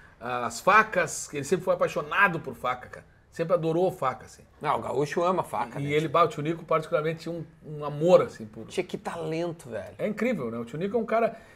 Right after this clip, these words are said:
Speaker 1: e ele foi a-, ator, trabalhou no Tempo e o Vento, por exemplo, o tio Nico trabalhou.
Speaker 2: Não, é impressionante como ele, o cara foi, é, ele anteviu, né? Ele, ele conseguiu entender muito rápido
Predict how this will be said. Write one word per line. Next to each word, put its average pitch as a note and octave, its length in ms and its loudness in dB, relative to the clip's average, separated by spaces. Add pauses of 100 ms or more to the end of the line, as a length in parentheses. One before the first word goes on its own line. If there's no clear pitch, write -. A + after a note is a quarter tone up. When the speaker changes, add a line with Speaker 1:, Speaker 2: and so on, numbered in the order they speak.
(120)
Speaker 1:
e G3 140 4
ele C#4 300 12 (140)
foi G#3+ 300 8
a-, D3 140 8 (300)
ator, F3+ 520 4
trabalhou D3 680 4
no B2 120 -6
Tempo D#3+ 300 4
e - 20 -2
o G#2+ 60 -2
Vento, D3+ 460 2
por G#2 160 -8
exemplo, C#3 400 0
o - 20 -18
tio - 100 -14
Nico A#2 160 -8
trabalhou. A#2+ 680 2 (280)
Speaker 2:
Não, A3+ 160 2
é F#3 160 4
impressionante E3+ 840 -2
como F3+ 260 -2
ele, F3+ 120 0
o - 20 -2
cara D#3+ 260 2
foi, D#3+ 720 4
é, B2+ 280 4 (460)
ele A#2+ 180 -6
anteviu, C#3+ 680 0 (180)
né? B2 480 -2
Ele, A#2+ 400 -4 (420)
ele B2 140 -2
conseguiu C#3 500 -2
entender D#3 920 2
muito D#3+ 480 -2
rápido C#3+ 680 -2